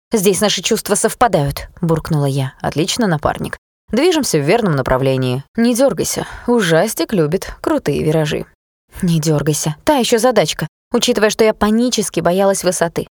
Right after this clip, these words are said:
Хорошо, что Элмор вел себя прилично. Не выделывался, не подкалывал и даже сдержал Грифона, когда тому приспичило перекусить дикой уткой. «Спасибо». Я смогла выдохнуть только когда Грифон снова выровнял полет.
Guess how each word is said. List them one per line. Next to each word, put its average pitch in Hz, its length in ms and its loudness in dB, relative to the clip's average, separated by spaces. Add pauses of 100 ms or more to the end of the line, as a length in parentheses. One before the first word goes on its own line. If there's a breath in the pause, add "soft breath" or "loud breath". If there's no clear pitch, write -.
(260)
Хорошо, 226 360 0
что - 280 -2
Элмор 202 300 2
вел 180 200 0
себя 175 260 0
прилично. 175 640 -2 (380)
Не 233 100 2
выделывался, 160 800 0 (260 loud breath)
не 175 300 2
подкалывал 160 640 0 (240)
и 185 80 0
даже 220 300 2
сдержал 202 440 2
Грифона, 208 580 0 (240)
когда 156 360 2
тому 156 280 2
приспичило 156 560 0
перекусить 165 720 0
дикой 160 440 0
уткой. - 380 -2 (640)
«Спасибо». 208 500 -4 (380)
Я 180 200 0
смогла 165 340 0
выдохнуть 165 420 -2
только 165 260 -2
когда 160 300 -2
Грифон 165 380 -2
снова 185 500 -2 (180)
выровнял 156 500 0
полет. 151 380 -4